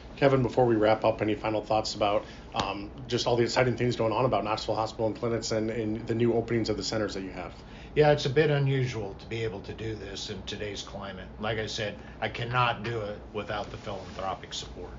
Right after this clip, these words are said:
Speaker 2: Just none of this would have happened. The other thing is, is that, you know, when I talk to new employees every time and when we have employee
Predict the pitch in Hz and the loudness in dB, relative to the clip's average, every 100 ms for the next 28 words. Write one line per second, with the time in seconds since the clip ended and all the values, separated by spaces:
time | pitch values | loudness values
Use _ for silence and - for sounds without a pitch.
0 | 101 123 120 113 131 123 - 98 - 95 | -6 -4 -2 0 2 2 -2 -8 -8 -10
1 | 85 67 65 64 60 - - - - - | -10 -12 -14 -14 -14 -14 -14 -14 -16 -16
2 | - - - 131 143 135 120 127 120 113 | -14 -14 -2 4 4 4 0 -2 -4 -4
3 | 107 107 104 101 90 107 95 95 110 104 | -4 -4 -6 -6 -6 -6 -6 -6 -6 -6
4 | 98 101 104 101 107 107 - 101 107 104 | -6 -6 -8 -4 -4 -4 -4 -8 -6 -8
5 | 92 - 98 98 98 92 101 98 92 98 | -10 -10 -8 -8 -8 -6 -8 -8 -8 -8
6 | 95 95 92 92 95 95 92 92 92 92 | -6 -8 -10 -10 -12 -12 -10 -8 -8 -10
7 | - 101 95 | -10 -10 -8